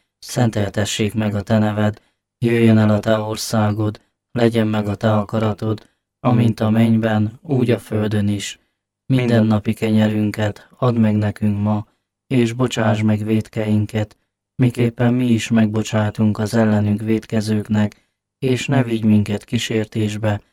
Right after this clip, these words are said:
de szabadíts meg a gonosztól. Amen. Üdvözl, légy Mária, kegyelemmel teljes, az Úr van te veled.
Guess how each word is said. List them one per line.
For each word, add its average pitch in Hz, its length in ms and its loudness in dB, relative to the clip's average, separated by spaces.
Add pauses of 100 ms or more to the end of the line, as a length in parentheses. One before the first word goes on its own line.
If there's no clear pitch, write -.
(180)
de 120 160 -6
szabadíts 113 640 -2
meg 107 160 2
a 98 120 -2
gonosztól. 107 760 -2 (100)
Amen. 98 540 -4 (520)
Üdvözl, 117 320 0
légy 104 220 -2
Mária, 104 600 -2 (300)
kegyelemmel 104 760 2
teljes, 107 640 0
az 127 260 -2
Úr 123 220 -2
van 101 260 -4
te 104 160 -4
veled. 104 320 0